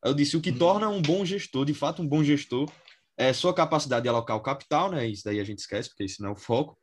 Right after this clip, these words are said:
Speaker 1: mas também é importante. E se
Speaker 2: Uhum.
Speaker 1: adequar a cenários ainda não existentes, sabe?
Speaker 2: Sim,
Speaker 1: Então eu vejo que a
Speaker 2: cenários
Speaker 1: gente
Speaker 2: tensos, críticos, né?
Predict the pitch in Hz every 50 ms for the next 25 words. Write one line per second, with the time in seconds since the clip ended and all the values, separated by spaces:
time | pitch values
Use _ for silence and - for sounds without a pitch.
0 | _ - 104 107 104 98 - - 113 110 110 107 - 123 120 117 - 120 123 147
1 | 156 - - _ _ _ _ _ _ _ _ _ - 170 165 - - 185 208 214
2 | 202 214 202 160 - 156 147 151 160 175 - - 190 170 151 139 131 139 143 147
3 | 139 165 160 143 143 156 160 156 160 139 135 139 139 143 139 151 156 - - -
4 | 104 98 92 95 - - 98 92 95 104 107 - _ _ _ _ _ - - -
5 | - 139 147 165 170 185 185 147 135 160 175 175 175 185 117 113 110 - 170 175
6 | - - - - - 139 127 123 135 139 131 127 - 113 - - - 135 123 151
7 | 151 151 151 - - - - 113 101 101 110 113 120 127